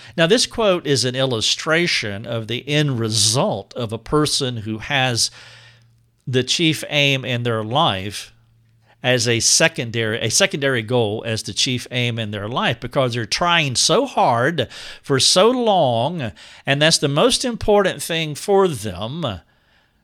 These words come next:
that eventually they'll become disappointed. And if it continues, they'll become discouraged. They may even become bitter, critical, and cynical because they had their priorities out of order.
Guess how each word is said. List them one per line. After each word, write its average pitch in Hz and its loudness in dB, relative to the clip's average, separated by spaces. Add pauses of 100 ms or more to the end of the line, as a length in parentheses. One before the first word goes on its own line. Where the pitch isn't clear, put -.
(140)
that 143 4
eventually 143 2
they'll 120 0
become 117 -4 (180)
disappointed. 113 -6 (400)
And 165 2
if 151 2
it 170 2
continues, 185 2
they'll 135 4
become 120 -4 (160)
discouraged. 147 0
They 127 -4
may 135 -4
even 120 -4
become 107 -6 (120)
bitter, 120 -2
critical, 117 -4
and 104 -6 (160)
cynical 170 0 (180)
because 123 -4
they 120 -4
had 117 -4
their 107 -6
priorities 117 -2
out 110 -4
of 104 -4
order. 123 0